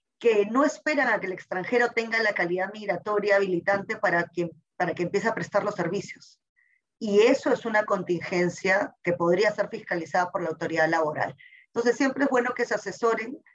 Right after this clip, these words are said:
eh, con especialistas en temas migratorios y laborales para contratación de extranjeros. Y Dentons, eh, Perú tiene las puertas abiertas para cualquier empresa, nacional o transnacional,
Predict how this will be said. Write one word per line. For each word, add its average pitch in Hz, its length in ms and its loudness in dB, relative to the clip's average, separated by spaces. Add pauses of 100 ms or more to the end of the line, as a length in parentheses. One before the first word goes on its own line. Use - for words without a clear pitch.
(260)
eh, 185 800 4
con 190 160 -2
especialistas 202 600 -4
en 185 100 -4
temas 196 260 -2
migratorios 185 540 -4
y 190 60 -4
laborales 165 440 0
para 165 220 -4
contratación 151 540 -8
de 170 80 -6
extranjeros. 254 640 -2 (380)
Y 202 400 4
Dentons, 220 680 -2
eh, 175 460 2
Perú 208 360 -2
tiene 190 220 0
las 180 180 -4
puertas 190 300 -6
abiertas 175 380 -2
para 170 200 -4
cualquier 165 400 -2
empresa, 180 580 0 (460)
nacional 196 500 0
o 208 60 2
transnacional, 180 640 -2